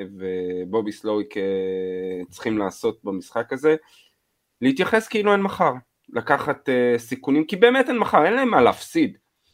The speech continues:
אה, מול הגנה כזאת, ומול הדרך,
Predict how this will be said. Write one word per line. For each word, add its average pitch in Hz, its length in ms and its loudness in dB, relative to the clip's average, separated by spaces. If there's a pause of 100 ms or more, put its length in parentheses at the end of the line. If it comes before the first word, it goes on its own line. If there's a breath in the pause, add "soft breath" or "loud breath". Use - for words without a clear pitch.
(240)
אה, 107 800 2
מול 139 280 6
הגנה 131 340 4
כזאת, 127 720 -2 (440)
ומול 135 260 2
הדרך, 135 320 0